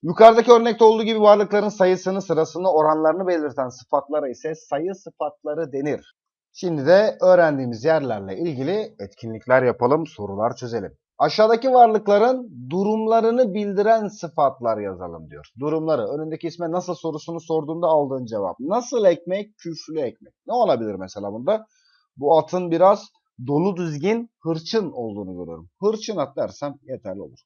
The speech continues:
Hırçın at. Sayı filan be-, belirtmiyorsun burada. İşaret belirtmiyorsun. Soru yoluyla belirtmiyorsun. Belgisizlik anlamını belirtmiyorsun. Çünkü senden durumlarını istiyor.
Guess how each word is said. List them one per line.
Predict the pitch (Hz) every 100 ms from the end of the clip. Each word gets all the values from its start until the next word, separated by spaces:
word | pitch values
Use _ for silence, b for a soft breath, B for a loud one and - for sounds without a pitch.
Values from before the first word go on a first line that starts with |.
| -
Hırçın | 160 139 - 175 165
at. | 135 - -
Sayı | 151 180 180
filan | 180 185 170
be-, | 160 139
belirtmiyorsun | 147 160 127 110 - 82
burada. | 76 _ _
İşaret | 110 160 156 175 175
belirtmiyorsun. | 143 151 - 110 - 87
Soru | - 143 165
yoluyla | 165 156 160 156
belirtmiyorsun. | 143 151 143 101 - _ _ _ _ -
Belgisizlik | 165 180 180 180 190 208
anlamını | 180 165 165 202 170
belirtmiyorsun. | 165 160 127 117 113
Çünkü | 175 190
senden | 196 202 202 233 233 - _ _ 127
durumlarını | 160 185 196 196 196 202
istiyor. | 185 - 82